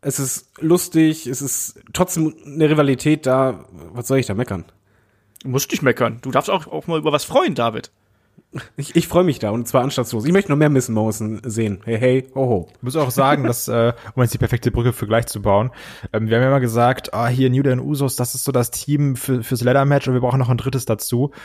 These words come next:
Speaker 3: Und, äh, da haben wir immer damals mit, äh, Revival gespielt, so ein bisschen. Ähm,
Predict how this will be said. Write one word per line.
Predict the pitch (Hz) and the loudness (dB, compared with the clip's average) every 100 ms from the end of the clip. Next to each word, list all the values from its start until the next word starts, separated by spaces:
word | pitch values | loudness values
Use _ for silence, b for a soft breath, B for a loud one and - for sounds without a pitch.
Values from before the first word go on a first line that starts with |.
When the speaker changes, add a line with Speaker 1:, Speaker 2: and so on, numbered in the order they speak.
| B B B | B B B
Speaker 3:
Und, | - 120 117 | 0 0 2
äh, | 113 | 2
da | 110 117 | 2 2
haben | 123 | 4
wir | 123 | 2
immer | 120 117 | 2 2
damals | 120 120 | 2 2
mit, | 123 - | -2 -2
äh, | 107 | 0
Revival | 110 113 113 135 123 | 2 4 4 4 2
gespielt, | 107 - 113 117 | 0 -2 -2 0
so | 113 | 0
ein | 107 | 0
bisschen. | 110 - 117 127 147 B B B | -2 -2 0 0 -2 B B B
Ähm, | 110 110 | 0 0